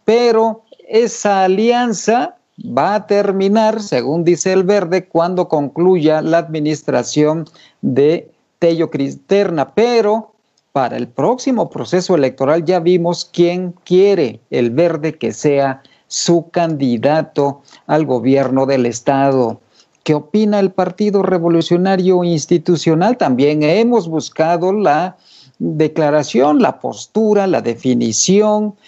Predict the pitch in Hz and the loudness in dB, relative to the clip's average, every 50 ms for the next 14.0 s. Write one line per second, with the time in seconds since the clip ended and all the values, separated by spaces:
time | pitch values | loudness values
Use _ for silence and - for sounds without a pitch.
0 | _ _ _ - 156 196 233 240 233 - 190 165 143 127 120 113 113 _ - 185 | _ _ _ 0 2 2 2 0 -2 -4 -4 -2 -2 -4 -6 -8 -6 _ 0 0
1 | 180 165 143 139 135 131 131 - _ _ _ _ _ - - - 139 127 123 120 | 0 2 0 0 0 -2 -4 -6 _ _ _ _ _ -12 -4 -2 -2 0 0 0
2 | 127 127 139 160 202 208 208 - 170 139 - - 170 165 147 151 160 165 143 156 | 2 2 4 4 2 2 0 -2 -4 -4 -2 0 0 0 2 2 0 0 0 0
3 | 180 208 180 175 156 131 120 113 - - 151 156 165 - - - 160 165 165 147 | 0 0 0 -2 -2 -2 -2 -4 -2 -2 -2 -2 -2 -6 -4 -2 -2 -2 0 -2
4 | 123 104 - - 151 151 147 139 135 127 135 143 151 147 131 135 131 127 123 120 | -6 -6 -2 -2 -2 -2 -2 -4 -2 0 0 2 0 2 2 2 2 2 2 0
5 | 117 147 147 147 147 139 135 147 139 147 151 156 - _ _ _ _ _ _ _ | 0 -2 -2 -2 -2 -2 -2 0 0 -2 -2 -4 -10 _ _ _ _ _ _ _
6 | 190 202 226 240 247 233 240 247 247 262 254 - _ _ _ - 135 135 - 147 | 0 2 2 2 2 2 2 0 0 -4 -8 -14 _ _ _ -6 -6 -6 -6 -6
7 | 147 151 151 160 175 185 196 208 214 214 208 202 196 196 202 202 208 208 208 208 | -6 0 2 2 2 2 2 2 2 2 2 2 2 2 2 2 2 2 2 2
8 | 208 208 202 196 185 180 180 180 185 190 202 - _ - 208 196 185 196 214 220 | 2 2 2 2 2 2 2 2 0 0 -2 -4 _ -2 -2 0 0 0 0 0
9 | 214 202 214 208 196 - - 190 180 185 208 226 240 240 220 208 180 165 185 202 | 0 0 0 0 0 0 0 0 2 2 0 0 0 0 2 0 2 2 2 2
10 | 202 202 202 208 202 190 165 160 - 165 156 147 143 160 156 - - 247 262 269 | 2 2 2 2 2 2 2 0 0 -2 -2 0 0 0 -2 -2 -2 0 0 0
11 | 254 196 165 175 180 - 190 156 - 156 127 - 160 143 139 135 151 170 185 185 | 0 0 -2 -2 -2 -4 -4 -2 -2 -4 -2 0 0 0 2 2 0 0 0 0
12 | 190 151 - 135 123 120 113 151 190 214 226 214 180 139 120 - 123 123 131 - | -2 -2 -2 -4 -4 -2 0 0 0 2 2 0 0 -2 -2 -4 -4 -6 -6 -4
13 | - - 202 202 196 185 190 175 - - 175 190 220 262 277 - - - - | -2 -2 -2 -2 0 -2 -4 -6 -2 0 0 0 2 0 -2 -6 -10 -16 -20